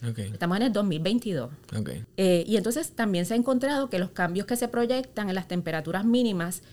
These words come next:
Speaker 2: son bastante homogéneos, ¿verdad? Espa-, espacialmente hom-, homogéneos, eh, a través de la isla.
Speaker 1: Ok.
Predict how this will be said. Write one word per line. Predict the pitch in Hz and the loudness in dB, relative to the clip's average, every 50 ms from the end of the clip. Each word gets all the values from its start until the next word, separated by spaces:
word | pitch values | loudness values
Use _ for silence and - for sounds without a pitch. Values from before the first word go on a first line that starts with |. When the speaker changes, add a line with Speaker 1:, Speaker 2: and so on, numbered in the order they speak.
| - - - | -20 -10 0
Speaker 2:
son | - - 196 196 208 | 4 6 8 8 8
bastante | 214 233 233 - 240 233 240 233 240 | 6 6 4 0 0 2 2 2 4
homogéneos, | 240 233 233 233 254 254 262 254 226 208 214 214 - - - | 4 4 4 4 4 4 4 4 2 2 0 -4 -8 -12 -12
¿verdad? | - 170 185 220 | -6 -4 -4 -2
Espa-, | - - 196 - | -2 -4 -4 -4
espacialmente | 196 190 - 185 180 185 175 170 175 190 202 - | -4 -4 -4 -4 -2 0 -2 0 0 -2 -2 -2
hom-, | 220 220 214 - | -4 -4 -4 -2
homogéneos, | - 214 220 233 233 247 254 247 233 214 - - | -2 0 2 2 4 6 6 6 6 4 2 -2
eh, | - 175 175 - | -2 -2 -2 -2
a | 180 175 | -2 -2
través | 175 160 156 156 156 | 0 0 0 0 0
de | 180 185 | 0 0
la | 185 175 143 | 0 0 0
isla. | 143 139 139 139 135 - | 0 -2 -4 -6 -6 -4
Speaker 1:
Ok. | 123 123 113 | -2 -2 0